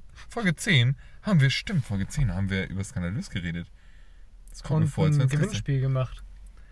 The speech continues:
Speaker 1: gestern wieder.
Speaker 2: Ist das ein Hammer?
Speaker 1: Nee, es ist ein Wohnmobil und nicht mal ein besonders schönes.
Speaker 2: Mit so einer Kuppel da oben
Speaker 1: Ja, da
Speaker 2: drauf.
Speaker 1: ist die, da ist die Antenne drunter.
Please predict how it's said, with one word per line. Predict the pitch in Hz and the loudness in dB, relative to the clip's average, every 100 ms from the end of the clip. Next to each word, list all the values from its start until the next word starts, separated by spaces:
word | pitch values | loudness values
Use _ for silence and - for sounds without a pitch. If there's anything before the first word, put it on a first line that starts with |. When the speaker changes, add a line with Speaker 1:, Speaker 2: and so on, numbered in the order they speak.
| - | -20
Speaker 1:
gestern | - - 101 | -14 -8 -6
wieder. | 92 92 - - - - - | -4 -6 -8 -12 -14 -16 -16
Speaker 2:
Ist | - | -8
das | 165 - | -6 -2
ein | 117 | -2
Hammer? | 123 147 175 - - - | -2 -2 -4 -10 -18 -6
Speaker 1:
Nee, | 107 123 107 90 - | 0 4 4 0 -8
es | - - | -16 -10
ist | - - | -8 -4
ein | 101 95 95 | -2 -2 0
Wohnmobil | 101 92 82 87 87 80 | 0 0 -2 -4 -6 -6
und | 90 87 - - - - - | -8 -10 -14 -20 -20 -16 -6
nicht | 104 | -4
mal | 95 | -2
ein | |
besonders | 92 92 92 92 | -2 -2 -4 -4
schönes. | 107 90 82 - - - - - - | -4 -4 -6 -10 -12 -12 -10 -10 -4
Speaker 2:
Mit | 143 - | -2 0
so | 135 | 0
einer | 127 - - | 0 -2 -8
Kuppel | 151 190 175 | -6 -2 -2
da | 127 | -2
oben | 123 | -2
Speaker 1:
Ja, | 131 117 123 | 2 4 6
da | 113 | 6
Speaker 2:
drauf. | 110 | 2
Speaker 1:
ist | 110 | 0
die, | 117 107 | -2 -2
da | 104 | -2
ist | 104 | -2
die | 110 107 - | -4 -4 -4
Antenne | 98 101 110 104 | -8 -6 -4 -4
drunter. | 92 92 92 90 | -4 -6 -6 -8